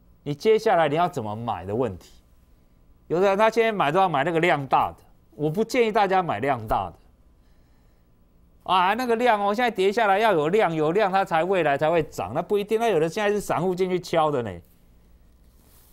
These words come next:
对不对？蚂蚁雄兵一样的，一踩就全死，哦，所以很难讲哦。我这，我今天是讲句实在话，H T C都一千三，都有可能跌到剩三十块。那时候星光的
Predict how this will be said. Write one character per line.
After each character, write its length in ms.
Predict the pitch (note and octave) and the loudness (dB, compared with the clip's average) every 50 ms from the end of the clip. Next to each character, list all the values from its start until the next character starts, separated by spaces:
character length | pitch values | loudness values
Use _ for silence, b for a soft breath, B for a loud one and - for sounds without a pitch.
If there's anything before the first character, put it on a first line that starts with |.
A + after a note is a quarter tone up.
| _ _ | _ _
对 120 | - D#3 | -4 -2
不 40 | E3 | 0
对？ 140 | D#3+ D#3 C#3+ | 2 2 0
蚂 240 | C3 C#3+ D3+ E3+ F3+ | 2 0 0 0 0
蚁 100 | C#3+ B2 | -2 -2
雄 320 | - - C3+ B2 C3 C3 | -4 -4 -4 -4 -4 -4
兵 300 | B2+ D3+ D3+ D3 C3 B2+ | -4 -4 -4 -2 -2 -2
一 40 | C3 | 0
样 220 | D3 C#3+ B2+ A2+ | 0 0 0 -2
的， 300 | G2+ G2+ F#2 F#2 F#2 F#2 - _ _ - _ _ _ _ | -4 -4 -4 -6 -6 -10 -14 _ _ -20 _ _ _ _
一 140 | - F#3+ F#3 | -8 -6 -6
踩 240 | - - D3+ C3 A#2 | -6 -2 -2 -2 0
就 100 | C3 D3+ | 0 -2
全 260 | D3+ - B2+ A#2+ A#2 | -2 -2 -6 -6 -6
死， 320 | B2+ - - - - - - b b b b b b b b b b b b b _ _ | -8 -10 -12 -16 -16 -18 -18 b b b b b b b b b b b b b _ _
哦， 240 | - G2+ F2+ E2 - - - - - - - - _ _ _ - | -16 -14 -14 -14 -14 -16 -20 -20 -20 -20 -20 -20 _ _ _ -20
所 180 | - - - E3+ | -14 -6 -2 0
以 80 | E3 | 0
很 120 | D3+ C#3 B2 | 0 0 0
难 200 | B2+ B2 C#3 D3+ | -2 -2 -2 -4
讲 280 | C#3+ - A#2+ F#2+ F2 D2+ C#2 | -6 -6 -6 -8 -8 -8 -14
哦。 80 | D#2 E2 | -14 -10
我 100 | G2 A#2 | -8 -6
这， 140 | C3+ E3+ E3 | -4 -2 0
我 80 | D3 | 0
今 160 | C#3 A#2 F#3 F#3 | 0 0 -2 -2
天 80 | F#3 | 0
是 80 | F#3+ F3 | 0 -2
讲 220 | - C#3+ A2 A#2 | -2 -2 -4 -4
句 100 | C#3 D3 | -4 -6
实 180 | C3 - A#2 A2 | -6 -6 -10 -8
在 220 | - C3 A#2+ A2+ | -6 -4 -4 -4
话 220 | G#2 A#2 A2 A2 A#2+ | -2 -4 -4 -4 -2
，H 240 | G3+ F#3+ - F#3+ | -4 -2 -2 -4
T 180 | F#3 - G#3 G3+ | -4 -2 -4 -4
C 340 | F3+ - F#3+ F#3+ F#3+ F3+ F#3 b b b b b b b b b b _ _ _ _ | -4 -2 -2 -2 -2 -4 -8 b b b b b b b b b b _ _ _ _
都 160 | - G#3 G#3+ | -2 2 2
一 60 | G#3 G3+ | 2 2
千 240 | - G#3+ G3 G3+ | 2 -2 -2 -2
三， 240 | F#3+ - F#3+ F#3 F3+ | 0 0 2 2 2
都 80 | F#3 F#3+ | 2 2
有 80 | F3 | 2
可 140 | E3+ E3 D3+ | 2 2 0
能 120 | C3 B2 C3 | -2 -2 0
跌 120 | C3 D3 | 0 2
到 120 | E3 E3 | 2 2
剩 200 | D#3+ D#3+ E3 D3+ | 2 2 -2 -4
三 200 | C#3+ - D3 C#3 | -2 0 -2 -2
十 120 | B2+ A2+ A2 | -2 -4 -8
块。 280 | - - - G#2 G2 A#2 | -4 -2 -2 -2 -2 -2
那 100 | D#3 F#3 | -4 -4
时 100 | E3 - | -2 0
候 240 | G3 F3 D#3+ C#3 b b b b b b b | 2 2 2 0 b b b b b b b
星 260 | - - F3+ F#3+ F3+ | -10 -6 -4 -4 0
光 400 | E3 F3+ E3+ E3+ E3+ E3 D#3+ D#3 | 2 2 2 2 0 -4 -6 -2
的 340 | D3 C#3 C#3 C3 A#2+ - | -2 0 0 0 -2 -4